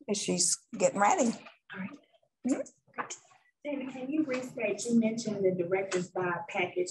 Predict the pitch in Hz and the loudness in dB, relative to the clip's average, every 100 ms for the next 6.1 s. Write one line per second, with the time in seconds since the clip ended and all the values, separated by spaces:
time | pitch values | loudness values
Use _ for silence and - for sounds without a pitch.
0 | 151 160 - 196 185 - 214 - - 190 | -6 -10 -2 0 0 0 -2 0 4 6
1 | 240 466 240 233 277 240 233 - 233 220 | 6 4 2 4 6 6 4 0 -4 -4
2 | 202 208 208 196 196 208 208 - _ - | -4 -4 -4 -2 -4 -6 -8 -16 _ 4
3 | 214 160 - - - - 220 220 214 220 | 6 6 2 -6 -6 2 4 6 4 6
4 | 359 262 262 247 247 - 233 226 226 220 | 6 6 4 4 4 4 6 4 4 4
5 | 196 175 147 202 190 190 190 185 - 185 | 4 2 2 2 4 4 4 4 4 4
6 | 180 | 4